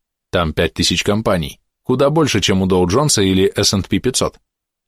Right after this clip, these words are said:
показал среднегодовую доходность в девять целых девять десятых процента за десять лет,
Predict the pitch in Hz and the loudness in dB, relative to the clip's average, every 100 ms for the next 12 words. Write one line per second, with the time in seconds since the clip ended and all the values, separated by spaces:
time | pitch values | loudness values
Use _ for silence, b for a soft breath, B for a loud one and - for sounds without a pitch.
0 | - - 156 147 208 - 165 156 135 127 | -6 -2 0 2 2 2 2 2 2 2
1 | 123 131 117 104 175 170 160 - 120 113 | 4 4 2 2 0 2 0 -2 -2 0
2 | 123 113 - 165 160 117 127 143 139 120 | 0 0 0 2 2 2 2 2 2 2
3 | 110 113 107 - 95 90 - 151 156 143 | 2 2 0 -2 -2 0 0 0 0 0
4 | 120 - - 110 101 - | 2 2 0 -2 -4 -6